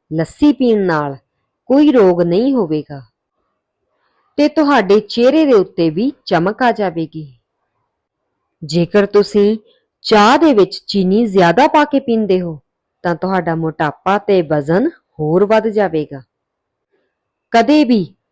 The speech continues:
ਖਾਲੀ ਪੇਟ ਚਾਹ ਨਾ ਪੀਓ, ਕਿਉਂਕਿ ਖਾਲੀ ਪੇਟ ਚਾਹ ਪੀਣ ਨਾਲ ਤੁਹਾਨੂੰ ਤੇਜ਼ਾਬ ਦੀ ਸਮੱਸਿਆ ਆ ਜਾਵੇਗੀ। ਸਵੇਰੇ ਉੱਠਣ ਤੋਂ ਬਾਅਦ ਇੱਕਦਮ ਵਾਸ਼ਰੂਮ ਨਾ ਜਾਓ।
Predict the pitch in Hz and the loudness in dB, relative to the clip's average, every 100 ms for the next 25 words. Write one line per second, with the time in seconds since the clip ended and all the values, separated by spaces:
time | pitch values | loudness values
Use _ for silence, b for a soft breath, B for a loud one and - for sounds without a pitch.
0 | _ - 190 196 226 285 262 226 220 - | _ -4 0 2 2 2 4 2 0 -2
1 | 185 190 285 - 175 156 175 208 208 175 | 0 2 -2 -8 -6 -2 -2 -4 -6 -6
2 | 160 135 _ _ _ _ 196 175 196 196 | -6 -8 _ _ _ _ -6 -2 -2 -2
3 | 175 170 196 214 214 196 - 175 185 220 | -4 0 -2 0 -2 -2 -4 -4 -2 -2
4 | 185 180 156 151 165 190 160 160 208 220 | -2 -2 -4 -4 -2 -2 -2 -4 -6 -10
5 | _ _ _ _ 202 180 185 202 214 190 | _ _ _ _ -4 0 2 2 0 -2
6 | 202 - 160 - - 165 220 - _ _ | -4 -6 -8 -8 -4 -4 -4 -10 _ _
7 | 165 175 185 160 143 135 135 131 _ _ | -4 -2 -2 -4 -6 -12 -20 -20 _ _
8 | _ _ _ _ _ _ _ _ _ _ | _ _ _ _ _ _ _ _ _ _
9 | _ _ - 220 196 208 233 285 233 - | _ _ -8 -2 4 4 4 2 -2 -4
10 | 277 330 320 285 175 170 196 165 - _ | -2 0 0 0 2 0 0 -6 -16 _
11 | _ _ 254 - 240 285 190 139 _ _ | _ _ -4 -2 0 0 0 -6 _ _
12 | 147 160 165 - 247 247 202 156 190 214 | -4 -2 -2 0 0 0 0 -2 -2 -2
13 | 170 143 | -4 -6